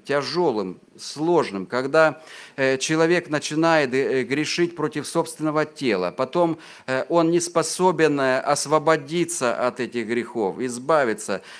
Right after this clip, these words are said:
э, он не может, э, с дерзновением совершать служение Богу. Э, это нарушает, э, в семейной жизни супружескую гармонию и так далее. Это влияет на потомство.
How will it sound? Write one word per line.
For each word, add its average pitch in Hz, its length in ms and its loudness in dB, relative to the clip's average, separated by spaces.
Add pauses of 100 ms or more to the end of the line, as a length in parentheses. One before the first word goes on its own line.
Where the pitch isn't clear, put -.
(100)
э, 117 280 0
он 156 200 4
не 170 80 4
может, 170 380 0
э, 156 300 4
с 113 120 -10
дерзновением 165 640 0
совершать 156 520 0
служение 139 800 0
Богу. 101 680 -2 (300)
Э, 110 460 -4
это 170 220 0
нарушает, 170 680 2
э, 151 160 4
в - 80 -10
семейной 170 520 0
жизни 135 500 -2
супружескую 120 760 -4
гармонию 104 600 -4 (320)
и 147 100 -4
так 143 260 -4
далее. 120 280 2
Это 156 180 2
влияет 175 440 2
на 170 100 2
потомство. 107 880 -4